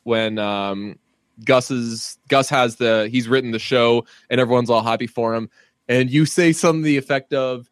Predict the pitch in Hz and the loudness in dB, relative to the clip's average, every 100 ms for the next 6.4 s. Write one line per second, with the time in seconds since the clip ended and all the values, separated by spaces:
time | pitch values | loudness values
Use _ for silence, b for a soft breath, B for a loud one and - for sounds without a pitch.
0 | _ _ _ _ - 147 143 247 262 185 | _ _ _ _ -6 -4 -2 -2 0 0
1 | 226 220 190 202 180 - 175 226 202 135 | 0 0 2 2 0 -4 -4 2 2 2
2 | 143 175 131 202 208 - 151 143 139 139 | 0 -2 0 -4 -4 -6 -4 -4 -2 -2
3 | 135 135 123 120 110 - 175 196 208 202 | -2 -2 -2 -4 -6 -6 -4 -2 -2 0
4 | 208 170 170 254 220 156 - 165 143 147 | 2 2 2 2 0 -4 0 0 2 2
5 | 127 - 117 113 110 - _ _ - 285 | 0 -4 -6 -6 -8 -12 _ _ 0 4
6 | 294 294 262 | 6 4 0